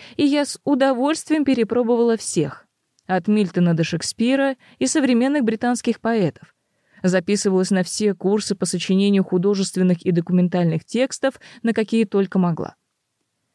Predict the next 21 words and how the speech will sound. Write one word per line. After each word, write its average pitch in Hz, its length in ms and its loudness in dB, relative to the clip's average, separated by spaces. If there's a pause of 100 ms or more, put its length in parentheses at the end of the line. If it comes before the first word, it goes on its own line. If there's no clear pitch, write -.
(180)
С - 100 -18
того 330 260 2
дня, 320 280 0
как 269 200 -4
я 269 100 2
начала 240 400 0
работать 208 640 -2
в - 40 -14
своей 180 340 -2
первой 180 400 0
крошечной 175 600 -2
газете, 240 680 0 (320)
где 208 160 2
в 208 60 -2
мои 220 180 2
обязанности 202 680 0
входило 196 380 0
печатать 190 460 -4
меню 196 240 4
школьных 180 420 0
обедов 180 520 0